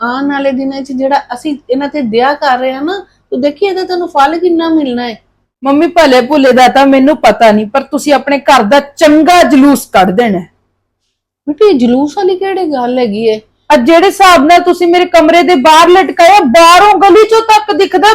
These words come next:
Speaker 2: ਪਿਆ ਵੀ ਆ ਕੀ ਟੰਗ ਲਿਆ ਇਹਨਾਂ ਨੇ।
Speaker 1: ਬੇਟੇ, ਅੱਜ ਤੁਹਾਨੂੰ ਇਹ ਗੱਲ ਸਮਝ ਨਹੀਂ ਨਾ ਲੱਗਦੀ ਵੀ ਆਉਣ ਵਾਲੇ ਸਮੇਂ ਦੇ ਵਿੱਚ ਤੁਹਾਡੇ ਹੀ ਕੰਮ ਆਉਣੀ ਹੈ, ਤੁਹਾਡੇ ਬੱਚਿਆਂ ਦੇ।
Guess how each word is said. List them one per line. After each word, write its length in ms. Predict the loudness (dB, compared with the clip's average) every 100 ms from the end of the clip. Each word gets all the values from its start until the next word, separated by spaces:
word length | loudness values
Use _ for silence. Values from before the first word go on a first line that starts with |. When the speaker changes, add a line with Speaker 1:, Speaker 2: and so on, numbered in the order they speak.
| 2
Speaker 2:
ਪਿਆ 180 | 0
ਵੀ 120 | 2 2
ਆ 100 | 2
ਕੀ 320 | 2 2 4
ਟੰਗ 300 | 2 2 2
ਲਿਆ 180 | 4 2
ਇਹਨਾਂ 220 | 2 0
ਨੇ। 380 | 0 0 -2 -4 _ _ _ _ _ -12
Speaker 1:
ਬੇਟੇ, 560 | -10 -4 -2 0 -2 -6 -6
ਅੱਜ 140 | -4 -4
ਤੁਹਾਨੂੰ 340 | -4 -6 -4
ਇਹ 80 | -4
ਗੱਲ 200 | -2 -4
ਸਮਝ 340 | -6 -10 -6
ਨਹੀਂ 140 | -4 -4
ਨਾ 140 | -6
ਲੱਗਦੀ 340 | -6 -6 -8 -10
ਵੀ 160 | -12 -14
ਆਉਣ 200 | -12 -8
ਵਾਲੇ 220 | -4 -4 -6
ਸਮੇਂ 340 | -8 -8 -6
ਦੇ 100 | -6
ਵਿੱਚ 200 | -6 -8 -6
ਤੁਹਾਡੇ 360 | -2 -2 0 -4
ਹੀ 80 | -4
ਕੰਮ 280 | -6 -6 -6
ਆਉਣੀ 240 | -6 -8
ਹੈ, 40 |
ਤੁਹਾਡੇ 340 | -8 -6 -2 -4
ਬੱਚਿਆਂ 380 | -4 -6 -6 -6
ਦੇ। 200 | -6